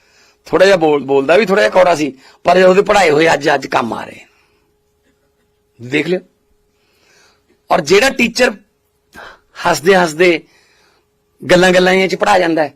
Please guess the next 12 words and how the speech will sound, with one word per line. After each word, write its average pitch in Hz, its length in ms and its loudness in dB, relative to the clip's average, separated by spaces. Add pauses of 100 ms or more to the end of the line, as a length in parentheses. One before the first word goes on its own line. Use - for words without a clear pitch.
(180)
ਸਭ - 380 -4
ਤੋਂ 285 220 2
ਵੱਧ 220 320 0
ਅਟੈਂਡੈਂਸ 220 560 -2 (560)
ਉਹਦੇ 185 200 2
ਪ-, - 180 0
ਉਹਦੇ, 185 220 2
ਉਹਦੇ 185 260 0
ਪੀਰੀਅਡ 180 240 -2
'ਚ 165 80 -8
ਹੁੰਦੀ 139 240 -8
ਹੈ, 135 40 -14